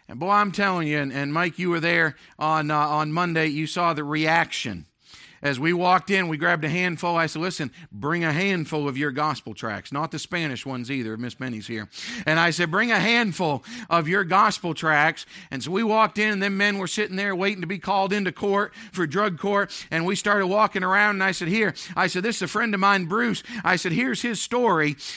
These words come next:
And I said, "That's him and Hank Williams Junior on the front of it." And the boy, they started looking at it, and they got to reading on that. And I'm telling you, they were late walking into court because they had the ear of those men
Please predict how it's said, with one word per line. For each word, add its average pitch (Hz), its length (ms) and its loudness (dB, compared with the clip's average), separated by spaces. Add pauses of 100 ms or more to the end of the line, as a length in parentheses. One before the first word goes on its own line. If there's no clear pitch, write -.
(120)
And 170 240 2
I 185 140 2
said, 185 280 -2
"That's 220 240 0
him 240 200 0
and 180 100 0
Hank 214 260 0
Williams 208 300 -2
Junior 180 400 -2
on 175 100 0
the 160 60 -2
front 208 280 2
of 151 140 0
it." 123 100 -8 (200)
And 180 160 0
the 196 80 2
boy, 208 220 2
they 208 160 4
started 214 420 4
looking 208 320 0
at 214 220 6
it, 220 120 -2 (160)
and 151 160 0
they 214 140 2
got 220 220 2
to 185 100 -2
reading 202 360 0
on 208 200 0
that. 208 320 0 (200)
And 156 120 0
I'm 190 120 2
telling 202 300 0
you, 170 120 0 (140)
they 185 160 -2
were 202 200 0
late 185 260 0
walking 180 380 0
into 196 200 -4
court 185 380 -4
because 135 300 -4
they 147 140 -2
had 160 200 0
the 143 160 -4
ear 190 300 -4
of 147 400 -4
those 160 380 -4
men 127 400 -6